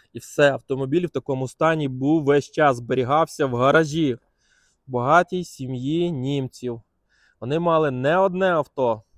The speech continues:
Комплектація Тур називається. Ну, з якої сторони не подивись, автомобіль дійсно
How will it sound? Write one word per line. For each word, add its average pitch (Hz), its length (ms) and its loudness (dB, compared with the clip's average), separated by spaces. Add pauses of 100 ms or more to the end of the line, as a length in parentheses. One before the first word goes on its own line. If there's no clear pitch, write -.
(460)
Комплектація 139 680 -6
Тур 139 260 -6
називається. 117 800 -6 (520)
Ну, 151 220 -2
з 143 40 -6
якої 160 320 0
сторони 151 500 -2
не 143 100 -2
подивись, 143 600 0
автомобіль 131 560 -8
дійсно 185 640 -4